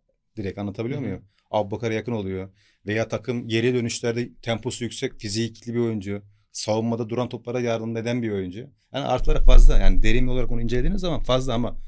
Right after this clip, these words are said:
Speaker 1: çok yetenekli bir oyuncu mu veya ekstra bir şey mi? Değil tabii ki. Ama ta-, bir takım için, e, olması gereken bir oyuncuydu yani.
Speaker 2: Şu an mesela, e, savunma hattını zaten konuştuk da, e, savunma da dahil olmak üzere söylüyorum tabii ki. Kalede Mert Günok var.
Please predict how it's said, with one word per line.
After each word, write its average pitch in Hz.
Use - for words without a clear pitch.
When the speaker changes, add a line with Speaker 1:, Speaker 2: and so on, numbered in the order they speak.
Speaker 1:
çok -
yetenekli 135
bir 135
oyuncu 139
mu 123
veya 107
ekstra 117
bir 113
şey 160
mi? 175
Değil 220
tabii 107
ki. 92
Ama -
ta-, -
bir 185
takım -
için, 131
e, 107
olması 127
gereken 127
bir 117
oyuncuydu 110
yani. 92
Speaker 2:
Şu 139
an 147
mesela, 156
e, 127
savunma 143
hattını 147
zaten 143
konuştuk -
da, 110
e, 98
savunma 127
da 127
dahil 120
olmak 120
üzere 107
söylüyorum 101
tabii 101
ki. 104
Kalede 113
Mert 113
Günok 113
var. 107